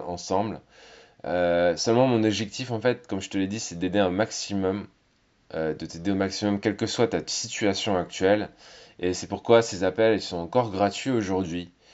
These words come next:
Euh, par contre, le seul truc qui va changer par rapport à ça, c'est que d'ici quelques semaines, quelques jours, ou peut-être c'est déjà le cas en fonction du moment où tu écoutes ce podcast, euh, c'est que ça sera plus possible de m'avoir personnellement au téléphone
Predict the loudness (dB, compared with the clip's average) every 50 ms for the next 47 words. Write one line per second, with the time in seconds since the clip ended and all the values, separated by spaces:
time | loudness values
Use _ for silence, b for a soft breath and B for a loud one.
0 | b b b b b -10 -6 -2 -2 0 0 0 0 0 0 0 0 0 0 0
1 | 0 0 -2 -2 -4 0 2 4 4 4 2 -2 -2 -2 -2 -4 -10 -14 -8 -6
2 | -4 -4 -2 0 -2 -2 -2 -6 -12 -10 -6 0 2 4 4 4 2 2 2 0
3 | 2 0 0 0 2 2 4 4 2 2 2 2 2 2 2 0 0 2 2 2
4 | 0 -4 B B B B B B B B B -20 -18 -10 -6 -6 -6 -6 -6 -4
5 | -2 -2 0 0 0 0 -2 -2 -4 -4 -6 -8 -10 -8 -8 -6 -4 0 0 0
6 | 0 0 0 -2 -2 -2 -4 -6 -6 -2 0 4 4 4 4 4 0 0 -2 -2
7 | -2 0 2 2 2 2 2 4 4 4 4 4 2 0 -2 -2 -2 -2 -2 0
8 | 2 2 2 2 0 -2 -4 -2 -2 -2 0 0 0 0 -2 0 2 2 2 2
9 | 2 0 -4 -10 -12 -10 -8 -6 -4 -4 -4 -2 -2 -2 0 2 2 2 2 0
10 | b b b b b b b b b -8 -8 -6 -6 -4 -4 -4 -4 -4 -4 -8
11 | -10 -8 -8 -8 -6 -4 -4 -4 -6 -2 2 6 6 6 6 4 0 -8 -16 -20
12 | -20 b b b b b b b b -2 0 2 4 4 4 4 2 2 -2 -4
13 | -6 -8 -8 -8 -8 -6 -4 -4 -4 -2 -2 0 0 0 0 -2 -4 -6 -4 -2
14 | -2 -2 -4 -4 -2 2 2 4 4 6 4 2 2 0 -2 -2 -2 -2 -4 -2
15 | -2 0 0 0 0 0 0 0 -2 -4 -6 -6 -4 -2 -2 -2 -2 -4 -2 -2
16 | -2 0 0 -2